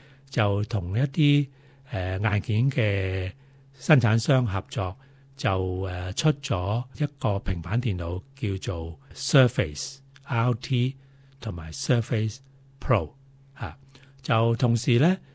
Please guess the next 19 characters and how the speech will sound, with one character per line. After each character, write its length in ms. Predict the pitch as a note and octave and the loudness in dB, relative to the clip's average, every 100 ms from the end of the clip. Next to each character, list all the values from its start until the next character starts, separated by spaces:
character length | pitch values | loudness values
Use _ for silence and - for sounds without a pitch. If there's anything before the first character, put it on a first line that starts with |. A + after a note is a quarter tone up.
| - - | -20 -20
佢 200 | - C3 | 0 4
哋 220 | D3 A#2+ | 6 4
呢 180 | A#2+ E3 - - - - - | 4 2 -2 -14 -20 -20 -2
喺， 460 | A#2 A2+ D3 E3+ | 2 4 6 4
呃， 500 | B2 G#2 G2 F#2+ F#2 | 4 2 0 -2 -4
呢 140 | G#2 D3 | -2 -2
個 440 | - A2+ G2+ G2 | 0 0 2 0
操 200 | G#2 F3 | 2 2
作 120 | D3+ A2+ | 4 2
系 60 | G2 | 2
統 240 | G2 A#2+ C#3 | 0 0 -2
上 280 | - G#2+ | 0 -2
邊 140 | F#2 F#2 | 0 -2
呢， 140 | A2 A#2+ - - - - | -4 -6 -14 -20 -20 -4
就 280 | A2 F#2 | 0 0
出 180 | F#2+ E3+ | 2 2
咗 220 | D3+ A#2 | 2 2
新 460 | A2 - D3 C3+ B2 | 0 4 6 6 2
嘅 260 | G2+ F#2 | 0 -2